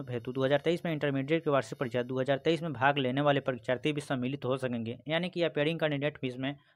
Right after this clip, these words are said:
अप्लाई करेंगे, लेकिन नामांकन हेतु चयन इंटरमीडिएट की वार्षिक पचास परसेंट अंक उनको अगर परीक्षा देते हैं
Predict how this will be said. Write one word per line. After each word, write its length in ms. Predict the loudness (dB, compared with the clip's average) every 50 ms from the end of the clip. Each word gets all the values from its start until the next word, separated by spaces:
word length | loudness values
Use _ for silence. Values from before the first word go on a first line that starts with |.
| _ -2
अप्लाई 300 | -2 2 4 4 4 6
करेंगे, 360 | 4 4 4 4 2 0 0
लेकिन 320 | 2 2 2 2 2 0 -2
नामांकन 420 | 0 0 0 0 0 0 0 -2
हेतु 200 | 0 -2 -2 -4
चयन 240 | -2 0 0 0 0
इंटरमीडिएट 580 | -2 -2 0 0 0 2 0 2 2 2 2
की 100 | 2 2
वार्षिक 380 | 2 4 2 2 0 -4 -8 -8 -10 -18 -20 -20 _ -2
पचास 260 | 2 4 4 2 4 2
परसेंट 280 | -2 -2 -2 -4 -6 -4
अंक 260 | -4 -4 -2 -2 -2
उनको 280 | -4 -2 0 0 0 0 -2 -8 _ _ _ _ -2
अगर 160 | 0 0 0
परीक्षा 400 | 0 0 -2 -2 0 2 2 4
देते 280 | 4 2 0 2 2 2
हैं 140 | 2 0